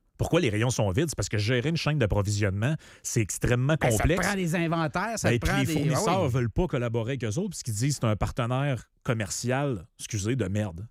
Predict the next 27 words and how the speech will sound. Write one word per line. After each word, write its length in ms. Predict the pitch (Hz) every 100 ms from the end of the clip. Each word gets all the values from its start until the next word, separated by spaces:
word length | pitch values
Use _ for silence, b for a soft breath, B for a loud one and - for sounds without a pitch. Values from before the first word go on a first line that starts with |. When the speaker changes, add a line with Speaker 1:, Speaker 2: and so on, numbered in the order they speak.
| _
Speaker 2:
Ben, 140 | 123 117
c'est 80 | -
pas 80 |
juste 180 | 113 120
ça, 80 | 247
tu 140 | -
viens 80 | 160
me 60 | 160
concurrencer. 580 | 170 156 160 156 269 - _ _ _ _
Tu 120 | - 143
vas 100 | 143
venir 180 | 156
concurrencer 600 | - 185 - 180 160 254
les, 320 | 185 139 135 127
euh, 100 | 123
les 160 | 131
métros 320 | 143 147 208
de 40 | 302
ce 40 | 147
monde, 200 | 180 180
la, 100 | 123
la 200 | 123 117
chaîne 240 | 220 240
logistique, 480 | 147 110 101 - 254
Speaker 1:
Ben 60 |
Speaker 2:
là. 40 |
Speaker 1:
oui. 80 | 107